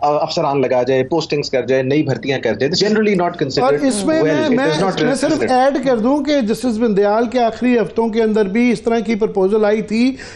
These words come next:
Speaker 2: कि judges के बढ़ाने, और उस वक्त जो है ये एतराज़ किया गया था, बल्कि मौजूदा शायद चीफ जस्टिस साहब के हवाले से भी कही गई कि आप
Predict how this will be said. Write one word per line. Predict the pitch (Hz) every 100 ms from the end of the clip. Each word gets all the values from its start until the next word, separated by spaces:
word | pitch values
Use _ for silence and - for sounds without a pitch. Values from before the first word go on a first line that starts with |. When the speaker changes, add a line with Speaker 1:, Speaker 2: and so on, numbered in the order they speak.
| -
Speaker 2:
कि | 226
judges | 214 196 226
के | - 240
बढ़ाने, | 190 180 196 233 262 254
और | 220
उस | 208
वक्त | 247 202
जो | 233
है | 240 240
ये | 226
एतराज़ | 226 208 196 208
किया | 208 214 214
गया | 202 208 202
था, | 220 247 262 - - -
बल्कि | 208 208 233
मौजूदा | 214 214 196 202 247
शायद | - 226 220
चीफ | 247 214
जस्टिस | 226 240 -
साहब | 226 214
के |
हवाले | 220 208 202
से | 202
भी | 208 208
कही | 208 208
गई | 202 240
कि | 240 247
आप | 226